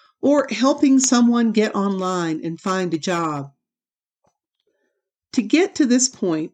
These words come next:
with this business took a lot of work, and I had to push way out of my comfort zone lots of times. But it has been an amazing journey. I've met dozens of new and fascinating people,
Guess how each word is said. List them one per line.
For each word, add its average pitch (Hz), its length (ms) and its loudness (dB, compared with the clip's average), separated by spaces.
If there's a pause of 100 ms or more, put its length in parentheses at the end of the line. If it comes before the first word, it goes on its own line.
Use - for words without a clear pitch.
(120)
with 202 220 2
this 254 180 0
business 170 720 -2 (340)
took 277 320 -2
a 170 100 -4
lot 180 520 2
of 175 140 -2
work, 156 460 -6 (520)
and 220 160 4
I 349 120 2
had 285 280 0
to 175 80 -2
push - 600 -2
way 202 400 2
out 185 240 0
of 165 100 -4
my 170 180 -2
comfort 170 520 -4
zone 147 480 -2
lots 185 340 0
of 170 80 -2
times. 151 640 -6 (1120)
But 208 220 2
it 220 100 4
has 196 180 -2
been 202 260 2
an 180 180 -4
amazing 190 720 -2
journey. 160 560 -6 (840)
I've 302 220 0
met 226 300 0 (120)
dozens 233 600 2
of 156 180 -4
new 240 480 4
and 170 220 -4
fascinating 208 840 0
people, 175 520 -6